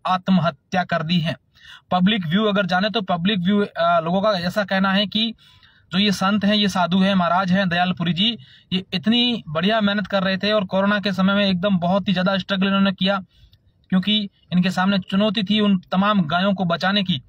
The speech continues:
लेकिन इन्होंने हार नहीं मानी और विभिन्न प्रकार के प्रयास करके और गायों को बचाया। लंपी बीमारी में भी गायों की खूब सेवा की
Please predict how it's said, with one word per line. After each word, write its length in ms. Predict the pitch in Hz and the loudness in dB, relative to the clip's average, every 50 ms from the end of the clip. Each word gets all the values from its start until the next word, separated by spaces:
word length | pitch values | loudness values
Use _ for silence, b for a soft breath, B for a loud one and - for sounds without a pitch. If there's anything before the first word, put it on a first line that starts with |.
| b b b b b b - | b b b b b b -6
लेकिन 220 | 165 175 196 208 196 | -4 -2 0 2 2
इन्होंने 220 | 190 190 196 208 | 2 4 2 2
हार 440 | 185 135 - 131 156 190 220 220 208 | 0 -2 -2 -2 0 0 2 2 2
नहीं 280 | 196 185 185 202 226 | 4 4 4 4 4
मानी 400 | 214 202 196 202 214 233 247 247 b b b b b b b b b | 2 2 2 2 0 -2 -2 -6 b b b b b b b b b
और 140 | 180 185 170 | -4 -2 0
विभिन्न 240 | 190 190 262 277 220 | 2 0 2 0 0
प्रकार 240 | 220 196 214 208 190 | 0 0 0 -2 0
के 100 | 202 190 | -2 -4
प्रयास 380 | 185 185 185 196 202 208 190 | -2 0 0 0 0 -2 -2
करके 300 | - 202 185 180 - 202 | -2 -4 -4 -2 -2 -2
और 140 | 202 196 180 | 0 0 0
गायों 260 | 147 175 180 196 196 | 0 0 0 0 0
को 140 | 185 190 180 | 0 0 -2
बचाया। 440 | 165 165 156 170 180 190 196 202 208 _ _ _ _ _ _ _ _ _ _ _ _ _ _ _ _ _ b b b b b b | -2 -2 -2 -2 -2 0 -2 -2 -6 _ _ _ _ _ _ _ _ _ _ _ _ _ _ _ _ _ b b b b b b
लंपी 360 | 147 160 180 196 190 185 226 214 | -4 0 0 0 0 0 0 0
बीमारी 340 | 180 190 196 202 208 214 | 0 2 2 0 0 0
में 100 | 208 214 | 0 0
भी 100 | 202 214 | 0 -2
गायों 280 | 196 180 180 190 202 196 | -2 -2 0 0 0 -2
की 120 | - 190 | -2 -2
खूब 380 | - - - - - 294 302 214 | -6 -6 -6 -6 -4 -2 -2 -2
सेवा 260 | 180 208 202 196 190 | 0 0 0 0 0
की 300 | 185 - 190 202 185 - | 0 -2 -2 -4 -4 -6